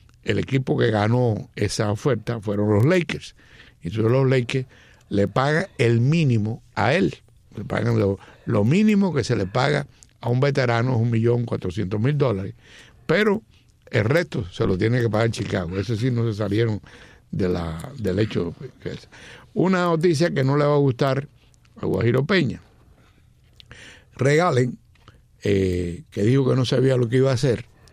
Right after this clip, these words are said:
esto, dice que está inclinando a ir a jugar para Cleveland un último año para jugar con sus compañeros LeBron James,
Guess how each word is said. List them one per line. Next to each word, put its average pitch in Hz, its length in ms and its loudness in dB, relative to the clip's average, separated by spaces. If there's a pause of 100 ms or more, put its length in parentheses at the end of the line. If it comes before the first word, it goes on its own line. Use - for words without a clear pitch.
(600)
esto, 87 760 -6
dice 120 340 0
que 113 120 4
está 120 220 0
inclinando 117 880 0
a 98 100 -2
ir 107 140 2
a 110 40 2
jugar 101 360 2
para 90 260 -6
Cleveland 98 540 -2 (420)
un 107 180 -2
último 104 460 2
año 113 300 -2 (440)
para 98 180 -2
jugar 107 420 0
con 101 160 -2
sus 117 160 -6
compañeros 117 640 0
LeBron 110 400 -2
James, 139 500 0